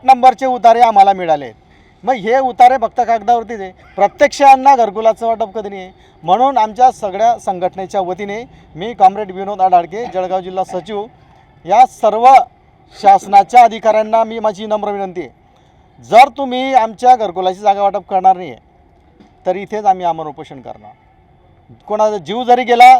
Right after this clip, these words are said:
तरी शक्ती प्रदत्त समिती, गट विकास अधिकारी, तहसीलदार साहेब हे जबाबदार राहतील. आज हे सगळे सत्तर, सत्तर, पंच्याहत्तर वर्षाचे महिला आहेत. आज भारताला पंच्याहत्तर वर्षापेक्षा जास्त दिवस झालेले असताना सुद्धा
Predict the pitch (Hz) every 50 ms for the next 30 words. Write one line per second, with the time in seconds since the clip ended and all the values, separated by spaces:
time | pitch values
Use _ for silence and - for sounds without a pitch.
0 | - _ - 208 247 247 - 208 - _ - 220 202 214 220 208 214 233 208 -
1 | 202 180 180 175 190 220 190 170 180 180 - 202 180 208 196 - 208 196 180 180
2 | 175 185 185 190 175 202 196 175 190 175 165 170 175 170 185 175 160 160 165 165
3 | 156 151 143 131 139 147 139 139 127 123 127 127 _ _ _ _ _ _ - 165
4 | 202 240 220 220 240 - - 208 180 208 233 247 - 214 - - - 240 240 220
5 | 214 214 165 - 240 226 226 226 220 196 240 233 - 233 240 240 247 214 - 226
6 | 214 190 233 240 254 254 214 - _ _ _ _ _ _ _ 156 185 220 247 262
7 | 277 285 277 240 - - _ _ _ _ _ _ _ _ _ _ _ _ _ -
8 | 170 202 247 277 285 294 269 - - _ _ _ - 185 196 208 220 170 - 359
9 | 370 262 277 269 - - 247 262 233 185 277 262 - _ 285 277 277 277 277 247
10 | - 262 254 269 254 226 254 247 254 247 254 233 - _ 285 285 233 269 262 269
11 | 285 262 196 220 214 214 220 226 240 262 269 247 - - 254 254 262 269 254 -
12 | 240 202 190 762 762 240 240 254 831